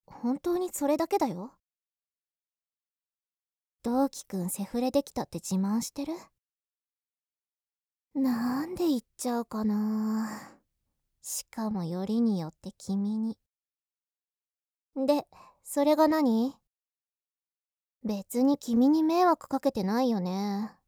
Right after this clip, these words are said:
私あんまり遊んでないように見えるかもしれないけど、こんなの大学生だったら普通じゃないかな。え？お金払うから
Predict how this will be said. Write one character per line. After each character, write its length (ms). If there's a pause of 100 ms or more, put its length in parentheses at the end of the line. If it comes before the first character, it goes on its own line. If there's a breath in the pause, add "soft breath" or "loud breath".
(1500)
私 440
あ 180
ん 80
ま 120
り 80
遊 300
ん 60
で 100
な 160
い 80
よ 100
う 20
に 120
見 180
え 80
る 100
か 120
も 120
し 140
れ 120
な 160
い 40
け 140
ど、 260 (840)
こ 260
ん 120
な 120
の 120
大 240
学 220
生 180
だ 80
っ 100
た 100
ら 80
普 100
通 260
じ 100
ゃ 40
な 140
い 60
か 140
な。 440 (2000)
え？ 40 (1300 soft breath)
お 140
金 340
払 320
う 20
か 160
ら 200